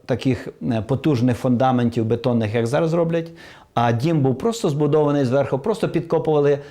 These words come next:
стіну, просто розбирали, можливо, глинобитну стіну і проникали в житло. І тому Син Божий каже: "Ви це знаєте, ви пильнували б,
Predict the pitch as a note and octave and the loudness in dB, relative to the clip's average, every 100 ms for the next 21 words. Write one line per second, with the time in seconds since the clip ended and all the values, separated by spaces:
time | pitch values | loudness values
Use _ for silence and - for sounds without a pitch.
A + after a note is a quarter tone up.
0 | - - - E3 F3+ F3 - C3 C3 D3 | -20 -18 -4 0 0 0 -2 -2 0 2
1 | B2+ D3+ E3 E3+ D#3+ C#3 B2+ C#3+ B2+ C#3+ | 2 2 2 2 0 0 2 2 2 2
2 | D3 C3+ C#3+ C#3+ B2+ A2+ E3 G3+ - F3 | 2 2 2 0 -2 -4 -2 -2 -4 -2
3 | F#3+ F#3+ F#3+ _ - D3+ C#3 B2+ C3 C#3 | 0 -2 -6 _ -2 0 2 0 0 0
4 | C#3 C3+ - A2+ C#3+ D3 B2 - - _ | 0 -2 -4 -2 -2 -2 -6 -8 -14 _
5 | _ - D#3+ G#3+ A3+ A#3 F#3+ G3+ F3+ E3 | _ -4 0 0 0 0 2 2 0 0
6 | B2 B2+ - - D3 G#3 B3 D#3 C#3 G#2+ | 0 -2 -4 -8 -2 0 0 0 0 0
7 | A2+ - - - - B2 E3+ F3 F#3 F3+ | -2 -8 -14 -18 -4 0 2 2 2 2
8 | F3 F3 E3 F#3 F#3 D3 A#2+ A#2+ | 2 0 0 0 0 0 0 -2